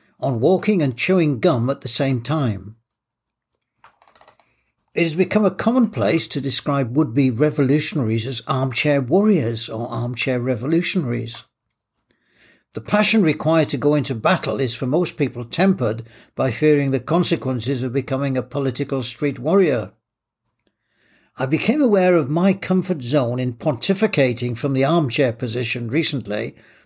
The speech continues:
as the political events around me spun crazily out of control.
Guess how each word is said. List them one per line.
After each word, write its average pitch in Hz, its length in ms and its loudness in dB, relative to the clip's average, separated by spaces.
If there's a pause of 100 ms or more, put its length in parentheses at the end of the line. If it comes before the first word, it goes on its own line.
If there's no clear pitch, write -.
(300)
as 120 180 -2
the - 60 -4
political 175 680 0
events 180 400 2
around 170 340 4
me 131 100 0
spun 127 420 -2
crazily 143 640 0
out 131 220 0
of 139 100 -10
control. 151 680 -2